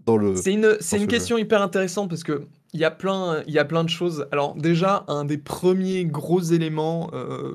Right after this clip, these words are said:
Speaker 2: que j'évoque, euh, de temps en temps sur, euh, mes différents réseaux, c'est que moi, évidemment, quand je fais un jeu vidéo, je suis pas full-time dessus. C'est pas possible.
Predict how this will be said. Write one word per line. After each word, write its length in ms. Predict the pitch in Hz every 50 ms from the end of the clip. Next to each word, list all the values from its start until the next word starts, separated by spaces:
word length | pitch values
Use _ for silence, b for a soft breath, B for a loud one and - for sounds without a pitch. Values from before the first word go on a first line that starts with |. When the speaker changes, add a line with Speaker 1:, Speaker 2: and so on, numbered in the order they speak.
| 143 139
Speaker 2:
que 100 | - 147
j'évoque, 560 | 135 127 143 143 139 139 147 151 147 143 -
euh, 120 | 131 127
de 100 | 131 131
temps 240 | 127 - 135 131 131 131
en 80 | 131
temps 240 | 127 - 143 135 135
sur, 300 | 139 139 139 - 123 123
euh, 80 | - - - - - _ _ _
mes 120 | - 143 135
différents 400 | 131 135 135 - 147 135 127 131
réseaux, 440 | 131 131 131 139 151 160 175 180 b b b b b
c'est 180 | - - - 139
que 100 | - 151
moi, 380 | 156 170 165 165 175 180 - -
évidemment, 440 | 156 143 139 139 147 143 143 151 160
quand 140 | 165 156 143
je 120 | 135 -
fais 100 | - 139
un 140 | 135 131 131
jeu 140 | 127 135 143
vidéo, 300 | 139 139 135 139 147 170
je 100 | 165 135
suis 200 | 131 - - -
pas 160 | - - 147 143
full-time 580 | 139 - - 156 139 139 - 147 139 147 147
dessus. 420 | 143 139 135 139 - 156 160 - - - _ _ _ _ -
C'est 120 | - -
pas 140 | 143 143 139
possible. 480 | 139 143 139 139 - 151 156 151 135